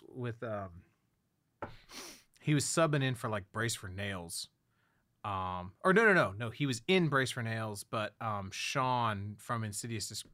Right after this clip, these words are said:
Discrepancy was sitting in on vocals. That's what was different. Right, right, right. But anyway, just the, just the, like, the, the, the Houston, like, he's just a, a, a pillar of, like, the Houston death metal scene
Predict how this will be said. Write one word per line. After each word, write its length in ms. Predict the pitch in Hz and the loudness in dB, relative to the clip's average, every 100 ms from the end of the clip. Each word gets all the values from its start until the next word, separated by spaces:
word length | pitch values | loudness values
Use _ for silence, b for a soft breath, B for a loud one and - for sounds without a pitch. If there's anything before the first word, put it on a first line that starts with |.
| - | -12
Discrepancy 640 | 117 - 143 123 107 - 101 | -8 2 2 2 -4 -6 -6
was 160 | 98 | -6
sitting 300 | - 127 107 | -2 -2 -2
in 100 | 104 | -4
on 140 | 92 92 | -4 -6
vocals. 520 | 101 92 82 62 - | -6 -8 -12 -16 -8
That's 260 | 110 98 - | -4 -4 -6
what 100 | 80 | -12
was 120 | 85 | -12
different. 340 | 71 76 58 82 | -16 -18 -18 -12
Right, 200 | 95 92 | -10 -10
right, 160 | 82 | -10
right. 80 | 76 - | -12 -14
But 100 | - | -14
anyway, 320 | 120 104 80 76 B B B B B | -10 -8 -10 -12 B B B B B
just 220 | 175 151 | 0 4
the, 100 | 220 | 2
just 280 | 202 240 - | 4 2 2
the, 80 | 208 | 4
like, 300 | 180 139 131 | 2 2 4
the, 200 | 147 - | 4 4
the, 300 | 131 139 123 | 2 4 4
the 140 | 117 117 | 2 0
Houston, 640 | 113 160 - - 135 117 | 4 4 2 2 0 2
like, 140 | 113 101 101 - | -2 -4 -8 -2
he's 220 | 139 143 | 0 2
just 220 | 147 - | 0 -2
a, 180 | 123 117 | -4 -2
a, 280 | 117 101 104 | -2 -2 -4
a 60 | 101 | -8
pillar 520 | - 156 104 87 85 - | -2 0 2 -2 -6 -8
of, 180 | 101 101 | -8 -6
like, 220 | 104 101 | -8 -6
the 100 | 117 | -8
Houston 640 | 101 107 101 117 101 98 101 | -6 -6 -6 -8 -8 -10 -8
death 260 | 101 - | -8 -8
metal 380 | 107 92 85 80 | -6 -6 -8 -8
scene 560 | - - 101 82 82 | -6 -6 -8 -10 -14